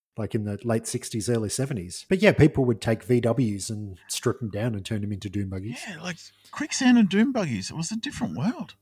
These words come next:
Speaker 1: It was, wasn't it?
Speaker 2: And whenever you saw a Doom Buggy, it was cool, 'cause that, you would see them on the road every now and then.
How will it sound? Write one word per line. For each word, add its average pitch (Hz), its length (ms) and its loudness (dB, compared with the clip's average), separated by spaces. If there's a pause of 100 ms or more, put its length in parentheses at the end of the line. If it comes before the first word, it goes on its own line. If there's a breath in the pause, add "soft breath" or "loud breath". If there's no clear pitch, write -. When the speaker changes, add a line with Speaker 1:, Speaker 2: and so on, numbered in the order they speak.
(160)
Speaker 1:
It 139 60 -2
was, 107 300 -6
wasn't 104 340 -6
it? - 180 -14
Speaker 2:
And 170 100 4
whenever 233 300 6
you 254 120 2
saw 147 360 0
a 170 40 0
Doom 180 280 2
Buggy, 208 240 -6
it 254 320 -6
was 185 140 -6
cool, 208 500 -8
'cause 160 160 -6
that, 175 160 -6
you 185 120 -4
would 208 200 -2
see 165 160 0
them 139 160 2
on 127 100 4
the 117 80 0
road 135 240 2
every 123 140 4
now 101 160 4
and 95 80 2
then. 98 100 2